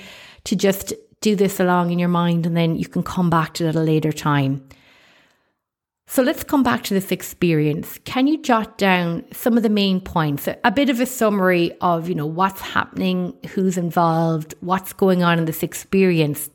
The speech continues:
that is making it, um, painful to work through or accept? And just bring that back to the front, dig it up from the memories. And like I said, if it's something you're going through right now, I'm sure it'll be front of mind.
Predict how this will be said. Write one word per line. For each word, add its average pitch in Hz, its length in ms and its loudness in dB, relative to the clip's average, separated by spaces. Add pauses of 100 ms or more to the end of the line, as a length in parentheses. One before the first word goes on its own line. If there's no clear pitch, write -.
that 196 140 2
is 190 160 0
making 202 460 2
it, 175 320 0 (800)
um, 160 560 2
painful 175 800 0 (160)
to - 160 -2
work 160 340 0
through 156 300 0
or 156 180 2
accept? - 880 -4 (200)
And 208 80 -2
just 233 240 -4
bring 208 260 2
that 185 300 2
back 165 260 0
to - 120 -10
the 165 60 -4
front, 165 440 -2
dig 214 160 2
it 185 80 4
up 185 100 2
from - 160 -4
the 170 60 2
memories. 165 560 0
And 151 180 -6
like 165 160 -2
I 170 60 0
said, 170 180 0
if 165 100 0
it's 165 140 -4
something 175 300 0
you're 165 100 4
going 165 320 2
through 165 240 0
right 151 240 2
now, 170 380 2 (460)
I'm 170 140 -2
sure 170 200 0
it'll 160 140 -2
be 156 100 0
front 151 340 0
of 147 80 -2
mind. 139 560 0